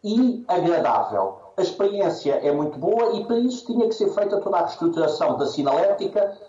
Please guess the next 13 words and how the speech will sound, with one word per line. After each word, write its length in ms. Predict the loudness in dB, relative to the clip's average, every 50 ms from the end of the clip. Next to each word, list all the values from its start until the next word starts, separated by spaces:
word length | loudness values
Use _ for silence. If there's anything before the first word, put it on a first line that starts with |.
| -20 -20 _ _ _ _
e, 400 | -4 -2 0 0 0 -2 -4 -10 -4 -2
ah, 420 | 0 2 2 2 0 -2 -8 -14 -18 -20 -20 _ _ _ -4 -2 0 0 0 0
o 160 | 0 0 0
levantamento 640 | 0 0 0 0 0 0 0 0 0 0 -2 -2 -4
do 160 | -4 -4 -4
quê? 300 | -4 -2 -2 -2 -2 -2 -4
Do 220 | -2 0 0 0
desenvolvimento 720 | 0 0 0 0 2 2 0 0 0 0 -2 -2 -2 -4
local. 580 | -6 -6 -4 -2 -2 -2 -2 -2 -6 -10 -18 -20 -20 _ -18 -6
O 200 | -2 -2 0 0
turismo 480 | -2 0 0 0 0 0 -2 -4 -6 -8
de 100 | -8 -4
caminhadas, 920 | -2 -2 0 0 0 0 2 2 2 0 2 0 0 0 -2 -4 -8 -14